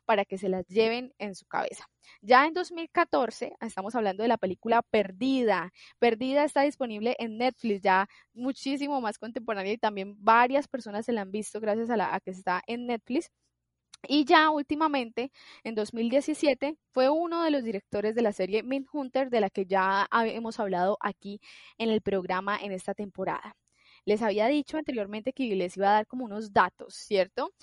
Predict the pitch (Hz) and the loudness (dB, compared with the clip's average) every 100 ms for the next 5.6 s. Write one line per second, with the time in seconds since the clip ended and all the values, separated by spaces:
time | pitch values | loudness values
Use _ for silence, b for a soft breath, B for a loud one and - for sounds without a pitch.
0 | B - 240 254 247 247 285 339 320 349 | B -6 -4 -2 -4 -4 -4 -4 -4 -4
1 | 359 - 247 202 202 214 220 226 247 233 | -2 -2 -2 -2 -2 0 0 -2 -10 -2
2 | 233 240 262 247 220 190 185 202 - 214 | -2 -2 -8 -6 -6 -6 -6 -8 -6 -8
3 | - 196 - 220 214 _ 208 180 - - | -4 -6 -4 -6 -8 _ -8 -8 -8 -6
4 | 190 - 240 254 220 180 - - 262 233 | -6 -6 -2 0 2 0 -4 -6 -2 0
5 | 240 - 240 190 175 | 0 0 0 0 0